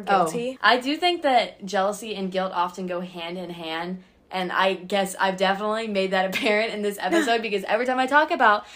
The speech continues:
Speaker 1: something I feel jealous or envious about, I'm like, "Sorry, I hate that I feel this way."
Speaker 2: Yeah.
Speaker 1: Which is, I don't know.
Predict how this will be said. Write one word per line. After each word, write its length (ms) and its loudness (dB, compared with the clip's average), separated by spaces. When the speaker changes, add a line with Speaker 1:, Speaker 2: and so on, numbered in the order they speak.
Speaker 1:
something 280 -2
I 80 0
feel 180 -2
jealous 360 -2
or 60 -10
envious 360 -6
about, 240 -2
I'm 80 0
like, 180 -2
"Sorry, 560 2
I 120 0
hate 220 0
that 100 0
I 100 4
feel 200 0
this 200 -4
way." 480 -2
Speaker 2:
Yeah. 300 -2
Speaker 1:
Which 160 2
is, 280 -6
I 120 -4
don't 140 -4
know. 400 -4